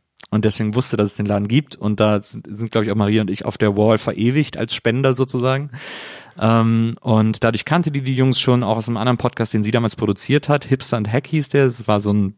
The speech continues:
so eine Art Start-up-Business-Podcast, äh, mit so zwei Typen, äh, den Maria nur produziert hat.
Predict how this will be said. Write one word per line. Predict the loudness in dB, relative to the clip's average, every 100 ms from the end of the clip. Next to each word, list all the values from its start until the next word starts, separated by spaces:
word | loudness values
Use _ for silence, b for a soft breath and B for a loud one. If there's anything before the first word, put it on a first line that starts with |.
| -6
so | -4
eine | -2 -4 -4
Art | -8 -6 -10 _ -12
Start-up-Business-Podcast, | -6 0 0 0 -2 -2 0 -2 0 -2 0 0 2 0 -6 -4
äh, | -2
mit | -2 -4
so |
zwei | -4 -2 -2
Typen, | -4 -4 -6 B B B B B 0
äh, | 2 2
den | 2
Maria | 0 2 2 2
nur | 2 -2
produziert | 0 -2 2 0 2
hat. | 0 0